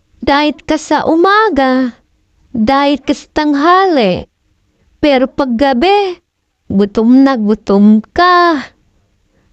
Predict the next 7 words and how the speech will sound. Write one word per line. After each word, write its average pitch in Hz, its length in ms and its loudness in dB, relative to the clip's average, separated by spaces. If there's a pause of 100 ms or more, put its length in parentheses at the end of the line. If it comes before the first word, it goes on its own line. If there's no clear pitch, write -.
(140)
Ay, 339 880 -2 (720)
naku 269 400 -2
namang 226 480 2
buhay 233 560 2 (160)
to, 427 80 0
ang 370 400 0
hirap. 294 880 0